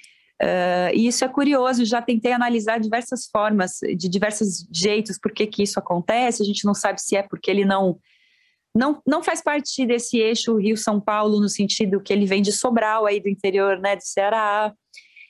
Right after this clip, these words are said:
Enfim, muitas questões, né, que, que a gente não entende, mas se você analisar pela obra, pelo, pela capacidade poética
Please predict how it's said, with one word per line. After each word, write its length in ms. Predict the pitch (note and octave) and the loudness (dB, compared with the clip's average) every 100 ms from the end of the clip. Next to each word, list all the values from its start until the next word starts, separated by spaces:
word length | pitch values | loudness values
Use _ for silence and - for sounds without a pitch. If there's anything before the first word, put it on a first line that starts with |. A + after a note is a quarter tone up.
| - | -4
Enfim, 360 | C#4+ - G#3+ F#3 | -2 0 2 2
muitas 300 | G#3+ C4+ - | 2 2 0
questões, 640 | C#4+ C4 - A3+ G3 F3+ | -2 -2 0 2 2 2
né, 260 | G#3 G#3+ F#3+ | 0 0 -2
que, 380 | - G3+ F#3+ F#3 | -2 0 2 2
que 100 | F#3+ | 0
a 40 | |
gente 300 | F#3 G3+ - | 0 0 2
não 140 | G#3 | 2
entende, 420 | A3+ A3 F#3+ F3+ F3 | 2 2 0 0 0
mas 180 | G3 | -2
se 80 | G3 | -2
você 200 | G#3+ A3 | -4 0
analisar 420 | B3+ B3+ B3 A#3 | 0 2 0 0
pela 280 | A#3 A3 G#3 | 0 0 2
obra, 400 | F#3+ A3+ A#3+ G#3+ - | 0 0 0 -2 -2
pelo, 400 | G3 G3 F#3 D#3+ _ _ _ - | -2 0 0 -2 _ _ _ -4
pela 180 | G3 G3 | -2 -2
capacidade 720 | G#3 G3+ G3+ - F#3+ F3+ F3 | -2 -4 -4 -2 -2 -2 -4
poética 880 | - F#3+ F3 F#3 A3+ - - E3 | -2 0 2 0 -2 -6 -4 -4